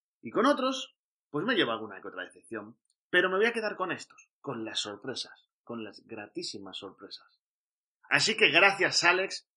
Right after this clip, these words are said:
porque sin tu inspiración no hubiera sido posible. En el año noventa y cinco, con apenas diez años,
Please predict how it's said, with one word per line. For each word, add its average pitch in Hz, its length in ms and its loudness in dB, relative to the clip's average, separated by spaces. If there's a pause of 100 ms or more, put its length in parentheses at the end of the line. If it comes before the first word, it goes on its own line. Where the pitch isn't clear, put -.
(240)
porque 151 320 2
sin 143 260 0
tu 143 60 -6
inspiración 143 720 -2 (100)
no 143 280 -2
hubiera 135 240 -2
sido 104 260 -12
posible. - 320 -14 (1500)
En 139 140 -2
el 147 80 2
año 208 180 4
noventa 196 280 4
y 175 80 4
cinco, 226 360 -2
con 165 120 0
apenas 160 480 2
diez 170 300 0
años, 202 480 -4